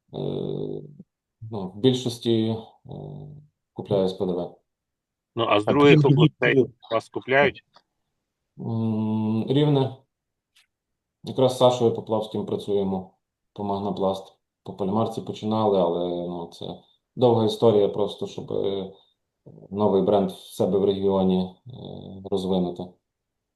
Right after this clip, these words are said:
Speaker 1: Наприклад, в нас полімарка не потребувала, е, скажімо так, е, оббивання дверей менеджерами, бо тому що це вже роки в нас в Львівській області полімарка, е,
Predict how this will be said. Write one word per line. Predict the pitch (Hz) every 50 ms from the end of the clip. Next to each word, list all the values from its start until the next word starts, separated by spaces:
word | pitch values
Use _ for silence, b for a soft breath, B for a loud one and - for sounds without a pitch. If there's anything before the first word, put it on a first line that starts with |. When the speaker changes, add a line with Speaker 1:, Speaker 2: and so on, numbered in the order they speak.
| _ _ _ _ -
Speaker 1:
Наприклад, | 117 110 - 120 117 123 113 -
в | 135
нас | 135 131 131
полімарка | - - 117 117 117 123 127 113 110 - - 110 107 104 104 104
не | 104 104 104 104
потребувала, | - 107 - 117 110 104 117 113 117 120 117 117 110 110 107 87 - - - - -
е, | - 98 98 98 92
скажімо | - - - 107 98 101 98 92
так, | - 110 98 - - - - -
е, | - 50 50 50 52 52 52 52 52 52 52 52 52 101 101 98 101 - _ _ _ _ _ _ _ _ _ _ _ -
оббивання | - 120 117 127 123 127 127 131 135 127 117
дверей | 110 113 127 131 143 151 - 92 - -
менеджерами, | 113 113 110 104 101 95 95 101 95 95 92 92 92 92
бо | 104 98
тому | 92 104 107 107 107
що | - 107
це | - - 113 107
вже | 101 104 107 107 104 104 104 101 98 101 101 98 98 98 95 98 98 - 104
роки | 113 110 - 127 131
в | 123 117
нас | 110 104 - -
в | 110
Львівській | 104 101 - - 110
області | 110 110 107 107 104 104 - -
полімарка, | 92 104 98 101 104 104 101 101 - - 101 95 92 92
е, | 92 -